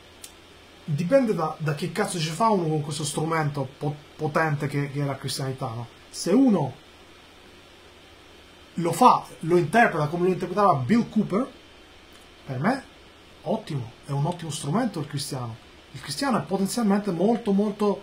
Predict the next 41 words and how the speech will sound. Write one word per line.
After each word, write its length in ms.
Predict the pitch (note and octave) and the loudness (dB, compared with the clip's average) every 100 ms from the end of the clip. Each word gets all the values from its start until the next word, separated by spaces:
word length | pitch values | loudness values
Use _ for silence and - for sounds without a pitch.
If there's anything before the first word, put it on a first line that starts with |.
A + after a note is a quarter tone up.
| - | -12
cazzuto, 540 | - - - - D4 G#3 | -10 -6 -4 -2 0 2
ragazzi, 520 | F#3 E3 D3+ - B2 A#2 - - - - - - - - | 0 0 -2 -4 -10 -14 -20 -20 -20 -20 -20 -20 -20 -20
perché 180 | - G3 | -8 0
non 160 | F#3+ | 2
ha 80 | G#3 | 2
paura 340 | A3 A3+ A#3+ A#3+ | 0 0 2 2
di 100 | G3 | 4
morire, 540 | G3 A#3+ B3+ F3 C3+ - - | 4 4 4 2 -4 -10 -18
ok? 320 | - D3 A3+ A3 - - - - - - | -14 -4 -4 -4 -10 -20 -20 -20 -20 -12
Ma 120 | C3+ | -10
cristiani 440 | - G#3+ - A#3+ G#3 | -6 -4 -2 -2 -2
non 160 | G#3+ | -2
ce 140 | G#3 G3+ | -4 -4
ne 80 | |
sono, 240 | F#3+ C4+ G#3+ | -2 2 2
o 160 | - | 4
almeno 420 | G#3 G3 F3+ D3 - - - - - - - - | 2 4 0 -2 -6 -20 -20 -20 -20 -20 -20 -14
che 140 | - | -4
lo 160 | E3+ E3 | 0 2
interpretano 480 | D#3 G3+ G#3+ G3 F3+ | 4 4 4 2 0
in 80 | D#3 | -2
questo 240 | G3 - | -4 -2
modo 240 | F3+ G3+ | 2 2
come 440 | F#3 F3+ E3+ - - - | 0 -4 -6 -8 -20 -10
mi 160 | D#3 D3 | -6 -4
piacerebbe 640 | F3+ E3 C#3+ D3+ F3 E3 | -2 0 2 2 0 0
che 60 | D3+ | 0
lo 80 | |
interpretassero 640 | D3+ C#3+ D3 D3 D#3 D3+ C#3+ | 0 -2 -4 -2 -2 0 -4
i 20 | |
cristiani. 480 | C3 - G3+ D#3+ A2+ - - - - - - - - - - - - - - - - | -4 -2 0 -2 -6 -20 -20 -20 -20 -20 -20 -20 -20 -20 -20 -20 -20 -20 -20 -20 -18
Per 100 | - | -10
questo 360 | B2 A#3+ - A#3+ | -2 -2 2 0
io, 320 | G3+ G3 G3+ G3 | 4 6 6 4
diciamo, 440 | D3 F3+ F3 E3+ | -2 0 0 -2
quando 420 | E3+ F3 F3 E3+ E3+ | 0 0 2 2 0
critico 420 | - F#3 D3 E3 | 4 4 4 0
la 120 | D#3 | 0
cristianità 600 | D3+ D3 F3 F#3+ F3+ - - | -2 -4 -2 2 4 2 -4
è 120 | D3 | -4
questo 480 | - G#3 - D3 | 2 2 2 -4